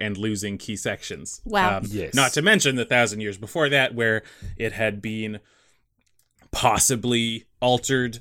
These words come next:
Speaker 1: by various people recording it with various interpretations and perhaps agendas,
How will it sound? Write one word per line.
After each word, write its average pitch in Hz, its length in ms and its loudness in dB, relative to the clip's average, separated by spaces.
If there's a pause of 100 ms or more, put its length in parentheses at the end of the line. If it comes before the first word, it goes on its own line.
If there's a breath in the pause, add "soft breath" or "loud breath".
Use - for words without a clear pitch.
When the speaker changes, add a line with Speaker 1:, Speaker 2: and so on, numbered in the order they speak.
Speaker 1:
by 113 320 2
various 117 480 2
people 120 380 -2
recording 165 480 2
it 165 180 4
with 113 140 -2
various 113 400 2
interpretations 120 840 -4
and 107 320 -8
perhaps 113 440 2
agendas, 202 500 2